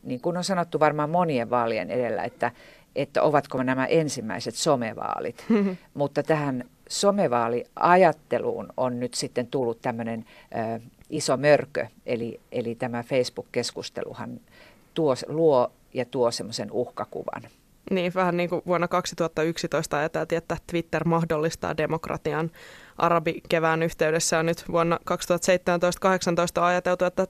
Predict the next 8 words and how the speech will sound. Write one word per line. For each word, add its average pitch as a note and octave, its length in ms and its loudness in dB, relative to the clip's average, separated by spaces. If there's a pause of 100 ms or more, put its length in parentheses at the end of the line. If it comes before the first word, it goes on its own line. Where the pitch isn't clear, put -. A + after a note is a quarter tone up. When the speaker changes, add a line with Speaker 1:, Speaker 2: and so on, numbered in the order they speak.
Speaker 2:
Twitter G3 380 0 (140)
tuhoaa F3+ 460 4
demokratian. - 680 -2 (440)
Sellaisiakin - 680 -2
meemejä. F3+ 400 -2 (380)
Speaker 1:
Tää, F3+ 280 8
tää F#3+ 200 12
on, F#3 160 4